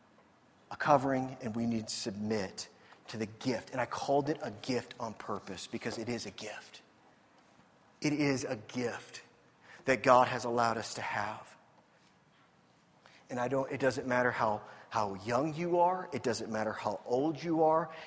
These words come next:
If we go back to the beginning, we need to remember we all need to give a covering, and we all need to get under a covering.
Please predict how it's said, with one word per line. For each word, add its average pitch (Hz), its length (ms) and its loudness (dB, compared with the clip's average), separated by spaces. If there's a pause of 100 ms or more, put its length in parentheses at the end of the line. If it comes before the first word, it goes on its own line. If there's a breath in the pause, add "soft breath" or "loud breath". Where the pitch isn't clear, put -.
If 113 140 -6
we 117 60 -4
go 120 180 0
back 120 220 2
to 131 60 -10
the 120 60 -8
beginning, 117 320 -4
we 110 80 -6
need 110 140 -8
to 110 60 -10
remember 107 460 -10
we 113 180 -10 (100)
all 113 340 -2
need 113 220 -8
to 104 80 -10
give 107 240 -6
a 127 60 -4
covering, 156 440 -8 (880 loud breath)
and 107 120 -10
we 107 160 -6
all 110 120 -2
need 104 140 -8
to 110 60 -10
get 98 160 -6
under 92 260 -10
a 87 60 -14
covering. - 420 -14